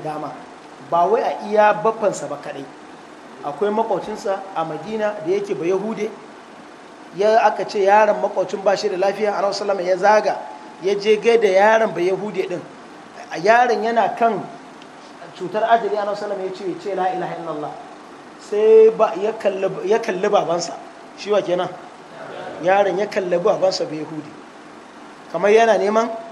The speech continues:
izininsa. Sai ya ce, "Ati Abul Qasim, ka bi Abul Qasim. Ka bi shi." Amma shi kan ya zama,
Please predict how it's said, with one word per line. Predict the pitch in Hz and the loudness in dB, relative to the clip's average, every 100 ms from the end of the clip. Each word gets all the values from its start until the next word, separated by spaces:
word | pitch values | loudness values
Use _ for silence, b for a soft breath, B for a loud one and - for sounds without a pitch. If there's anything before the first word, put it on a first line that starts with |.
| - - | -18 -6
izininsa. | 202 170 156 147 - - - - - - - - - - - | -4 -2 -4 -6 -10 -14 -20 -20 -20 -20 -20 -20 -20 -20 -16
Sai | - 196 208 | -4 2 2
ya | 214 | 2
ce, | 208 - | -2 -2
"Ati | 170 - 233 233 | -4 -2 0 2
Abul | 214 185 160 - | 2 2 -2 -6
Qasim, | 123 - - - - | -12 -14 -18 -12 -8
ka | |
bi | 180 160 | -6 -4
Abul | 175 180 147 | -4 -4 -10
Qasim. | 131 - - - - - - - - - - - - | -12 -14 -18 -20 -20 -20 -16 -16 -14 -16 -16 -16 -12
Ka | |
bi | 160 202 | -12 -12
shi." | - - - - - - - - - - - - - - - - - - - - - - - - - - - - - - - - - - - - - - | -14 -16 -20 -20 -20 -20 -20 -20 -20 -20 -20 -20 -20 -20 -20 -20 -20 -20 -20 -20 -20 -20 -20 -20 -20 -20 -20 -20 -20 -20 -20 -20 -20 -20 -20 -20 -20 -12
Amma | 151 185 | -4 -4
shi | 202 | -4
kan | 226 185 | -4 0
ya | 190 | 2
zama, | 196 208 | 2 2